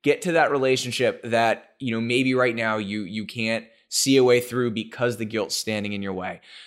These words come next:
So realize how much harm,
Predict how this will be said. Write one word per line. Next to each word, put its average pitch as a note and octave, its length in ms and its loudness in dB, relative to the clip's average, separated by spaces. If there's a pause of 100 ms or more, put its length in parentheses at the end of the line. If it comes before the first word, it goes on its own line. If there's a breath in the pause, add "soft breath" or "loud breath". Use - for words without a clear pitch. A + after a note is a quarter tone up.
So C3 540 4 (1080 loud breath)
realize G3 800 4 (300)
how D3+ 260 0
much F#3 240 -2
harm, E3+ 500 -2